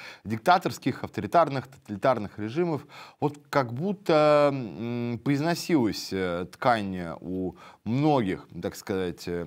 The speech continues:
этих, э, кровопийц и головорезов, да, что происходит, э, в Иране, что происходит в Венесуэле,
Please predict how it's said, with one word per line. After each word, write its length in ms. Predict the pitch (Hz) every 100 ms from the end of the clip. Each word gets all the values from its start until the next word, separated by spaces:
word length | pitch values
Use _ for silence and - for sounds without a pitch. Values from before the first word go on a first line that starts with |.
| 64
этих, 360 | 82 82 - 95
э, 520 | 90 - - - 95
кровопийц 600 | - 117 113 123 101 -
и 80 | 98
головорезов, 800 | 95 113 120 143 196 160 101 90
да, 200 | 135 131 - -
что 160 | _ -
происходит, 600 | 127 117 - 110 101 -
э, 160 | 95 90
в 200 | 85 95
Иране, 600 | 92 107 160 170 160 151
что 200 | - -
происходит 680 | 90 82 - 90 85 85
в 300 | 76 85 85
Венесуэле, 880 | 80 85 92 - 151 170 165 156 151